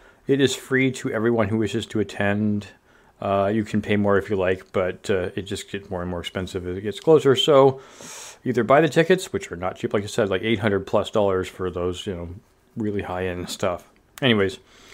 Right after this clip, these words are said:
check that out in a couple of weeks. Well, three weeks roughly. So this week in crypto Twitter, Tornado Cash dev Alex Pritzev returns,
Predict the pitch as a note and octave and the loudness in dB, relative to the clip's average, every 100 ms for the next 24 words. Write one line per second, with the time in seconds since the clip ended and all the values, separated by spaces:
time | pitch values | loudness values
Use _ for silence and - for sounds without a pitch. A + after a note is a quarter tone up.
0 | - - D3 C#3+ B2 A2+ G#2 G2+ - - | -20 2 6 6 6 6 6 2 -2 -20
1 | _ _ _ - - - - - _ _ | _ _ _ -20 -20 -20 -20 -20 _ _
2 | G2+ F#2 - F#2+ B2 F#3+ A#3+ - - - | -8 -8 -8 -4 -2 -2 -4 -10 -18 -18
3 | _ - F#2 - A2 F#2 E2 G2 E2 - | _ -10 -10 -6 -4 -4 -6 -8 -10 -12
4 | - _ _ _ _ _ _ _ _ _ | -20 _ _ _ _ _ _ _ _ _
5 | _ _ _ _ _ _ _ - - _ | _ _ _ _ _ _ _ -14 -14 _
6 | - _ - D#3 D#3+ F#3+ F3+ E3 E3 E3+ | -20 _ 0 6 8 8 6 2 2 2
7 | D3+ E3+ C3+ C#3 C#3+ - _ - C#3 D3+ | 4 8 8 6 2 -8 _ -4 0 2
8 | D#3 - G#2 G#2+ - C3+ G#2+ G2+ G2+ G2 | 2 2 0 0 -4 -6 0 2 2 -2
9 | - A#2 A#2 A2 - C3 B2 G2+ G#2+ G#2 | -2 0 0 -2 -4 -2 0 0 0 -4
10 | A2 G#2 B2+ C#3 C3 A#2 G#2+ G2 - | -8 -6 0 4 4 2 0 -2 -6